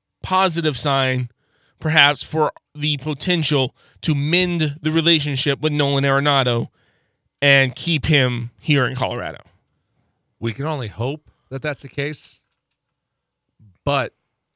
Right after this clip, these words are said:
Speaker 2: I think at the same time we need to look at the realization that he could be checking out.
Speaker 1: He could be.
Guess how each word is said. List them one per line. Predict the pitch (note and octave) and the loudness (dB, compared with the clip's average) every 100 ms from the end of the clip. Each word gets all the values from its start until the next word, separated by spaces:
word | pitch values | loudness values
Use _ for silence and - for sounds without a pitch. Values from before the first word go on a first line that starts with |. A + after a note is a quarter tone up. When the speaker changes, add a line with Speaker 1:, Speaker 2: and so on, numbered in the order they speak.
| _ _ _ - | _ _ _ -8
Speaker 2:
I | B2+ | -6
think | A#2+ C3 B2+ A#2 - - | -4 -6 -6 -8 -16 -18
at | - A2+ | -8 -8
the | - | -8
same | G#2 - B2 A2+ | -8 -4 -4 -6
time | - B2 A#2+ A2 | -4 -4 -4 -6
we | G#2+ | -8
need | G#2+ A2 G#2 | -8 -8 -8
to | - A2+ G2+ | -8 -6 -6
look | F#2+ G#2 G#2 - | -6 -6 -6 -8
at | - G2+ G2+ D2+ - | -8 -6 -6 -8 -10
the | G2 | -6
realization | G2+ F#2+ F#2 F#2+ F#2+ - A2+ A2+ _ _ _ _ _ _ _ _ _ _ _ _ _ | -6 -6 -8 -8 -8 -8 -10 -12 _ _ _ _ _ _ _ _ _ _ _ _ _
that | G2 G2+ | -8 -6
he | G2+ | -6
could | G#2 B2 | -8 -10
be | A2 | -10
checking | G#2 B2 - | -6 -8 -8
out. | B2 A#2 - _ _ _ _ _ _ _ _ _ _ _ _ | -10 -12 -16 _ _ _ _ _ _ _ _ _ _ _ _
Speaker 1:
He | - G#3+ | -6 -6
could | F#3+ F#3+ | 0 -2
be. | E3+ A3+ A#3+ | 0 -6 -8